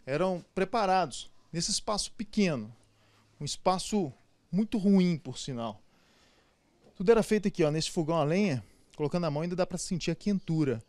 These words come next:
Porque quando os policiais chegaram, o pessoal tava preparando o café da manhã. As panelas, tudo preto, olha, a lâmpada preta também. Um local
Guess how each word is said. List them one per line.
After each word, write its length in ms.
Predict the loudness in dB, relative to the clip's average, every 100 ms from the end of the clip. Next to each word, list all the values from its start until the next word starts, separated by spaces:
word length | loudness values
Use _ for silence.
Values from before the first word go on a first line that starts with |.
| _ _ _
Porque 460 | -8 -4 0 0
quando 240 | 0 0 0
os 80 |
policiais 480 | -4 -4 0 2 2
chegaram, 560 | 0 0 4 4 4 -2
o 40 | -8 _ _
pessoal 240 | -10 -4 -2
tava 320 | 2 4 4 2 -2
preparando 600 | 0 2 2 4 2 -2 -10 -18 -18 -20 _ -12
o 60 | 0
café 340 | 0 4 2
da 120 | 2
manhã. 380 | 0 0 -2 -6 -14 _ _ _ -20 _ _ _ _
As 120 | -8
panelas, 920 | -4 -2 2 2 2 2 0 -2 -4
tudo 200 | -10 -12 -10
preto, 380 | -2 0 0 0
olha, 340 | 0 0 -2 -8 _ _ -8
a 60 |
lâmpada 560 | 0 4 4 4 0 0
preta 420 | -2 -2 0 -2
também. 420 | -8 -6 -6 -6 -8 _ _ _ _ _ _ _ _ _ _ _ _ _ -20 -10
Um 80 | -4
local 420 | 0 4 4 2